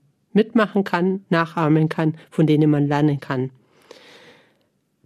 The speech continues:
Drei Bilderbücher sind besonders betrachtet worden. Thomas Müllers Die wunderbare Welt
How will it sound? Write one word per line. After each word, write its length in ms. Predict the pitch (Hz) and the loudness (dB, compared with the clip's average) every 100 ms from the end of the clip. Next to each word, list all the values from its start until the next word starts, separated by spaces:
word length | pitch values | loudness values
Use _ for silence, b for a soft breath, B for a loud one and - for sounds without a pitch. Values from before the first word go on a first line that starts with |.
| - | -4
Drei 300 | 160 185 262 | 0 2 2
Bilderbücher 640 | 277 262 247 240 233 233 | 4 4 4 2 2 0
sind 240 | 233 202 | 2 0
besonders 480 | 196 185 165 170 160 | 0 -2 0 0 0
betrachtet 560 | - 160 143 - 160 - | -6 -4 -6 -4 -10 -4
worden. 240 | 135 139 | -4 -4
Thomas 400 | - 208 180 180 | 0 0 0 2
Müllers 580 | 190 240 262 269 262 - | 4 4 4 0 -2 -6
Die 200 | 185 151 | -4 0
wunderbare 640 | 170 196 190 165 156 151 | 2 4 2 0 0 0
Welt 340 | 143 143 147 | 0 0 -2